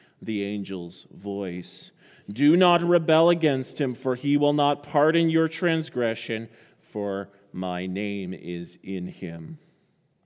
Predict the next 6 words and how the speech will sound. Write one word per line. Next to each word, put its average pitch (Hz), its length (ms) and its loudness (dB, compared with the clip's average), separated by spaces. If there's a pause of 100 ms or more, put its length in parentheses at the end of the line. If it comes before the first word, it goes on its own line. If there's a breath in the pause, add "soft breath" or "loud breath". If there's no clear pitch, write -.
(2250)
We 107 140 -6
know 113 140 -2
what 107 160 -4
happened 98 380 -8
to 87 140 -8
Israel. 90 540 -10